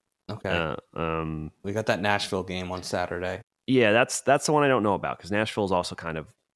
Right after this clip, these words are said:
Speaker 2: they've had their moments, but they've also kind of been a bit of a disappointment, you know? So, um, I don't know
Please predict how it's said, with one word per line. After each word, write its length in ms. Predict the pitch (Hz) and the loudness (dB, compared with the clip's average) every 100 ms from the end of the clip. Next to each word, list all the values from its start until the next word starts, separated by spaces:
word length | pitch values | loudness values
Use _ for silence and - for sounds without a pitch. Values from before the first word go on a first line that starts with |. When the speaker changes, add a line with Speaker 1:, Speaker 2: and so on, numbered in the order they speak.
| _ _ - | _ _ 0
Speaker 2:
they've 140 | 113 | 2
had 180 | 131 131 | 4 6
their 100 | 123 | 6
moments, 380 | 104 98 104 101 | 6 4 2 -2
but 140 | 85 | -2
they've 140 | 95 85 | 0 0
also 220 | 76 85 | -2 -6
kind 240 | - 76 | -10 -10
of 60 | 76 | -8
been 120 | 78 | -10
a 60 | 76 | -8
bit 120 | 73 | -10
of 80 | 76 | -10
a 60 | |
disappointment, 600 | 71 - - - 50 - - - | -10 -12 -14 -14 -14 -16 -20 -14
you 80 | |
know? 160 | 78 80 | -10 -10
So, 420 | - 73 69 76 _ _ _ _ _ _ _ _ - | -10 -10 -12 -14 _ _ _ _ _ _ _ _ -16
um, 460 | 76 78 78 80 - _ _ _ | -12 -12 -12 -14 -18 _ _ _
I 160 | 85 95 | -4 0
don't 140 | 110 | 0
know 220 | 127 92 | 0 -2